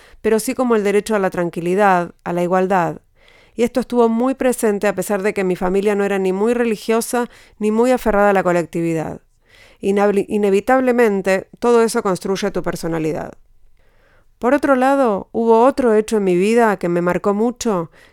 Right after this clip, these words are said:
que fue que a mi madre le hicieron dejar los estudios primarios en cuarto grado, mientras sus hermanos y hermanas menores fueron profesionales universitarios. Ella fue la elegida para colaborar con mi abuela. Entonces mi madre, maravillosamente, jamás nos exigió que hiciéramos nada en casa.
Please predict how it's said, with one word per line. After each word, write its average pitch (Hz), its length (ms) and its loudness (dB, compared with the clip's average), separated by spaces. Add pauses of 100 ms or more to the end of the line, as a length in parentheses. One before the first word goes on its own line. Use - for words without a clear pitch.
que 240 120 -2
fue 233 180 2
que 233 120 0
a 226 40 2
mi 214 120 2
madre 254 340 2
le 196 100 0
hicieron 233 320 0
dejar 208 260 -2
los 214 180 -2
estudios 214 320 -2
primarios 202 500 -2
en 185 160 -2
cuarto 226 400 0
grado, 208 480 0 (260)
mientras 196 360 -2
sus 196 160 -6
hermanos 226 440 0
y 214 40 2
hermanas 202 320 0
menores 202 400 -2
fueron 208 320 -2
profesionales 185 680 -4
universitarios. 165 1040 -8 (800)
Ella 220 240 -2
fue 214 240 0
la 185 220 2
elegida 180 680 0 (320)
para 214 180 0
colaborar 208 480 4
con 196 160 0
mi 180 80 0
abuela. 165 480 -4 (1040)
Entonces 240 420 0
mi 226 140 0
madre, 226 340 2
maravillosamente, 190 1120 -2
jamás 214 360 -2
nos 247 180 -2
exigió 185 380 -6
que 202 100 -2
hiciéramos 196 460 -4
nada 185 240 -2
en 175 100 -6
casa. 160 480 -10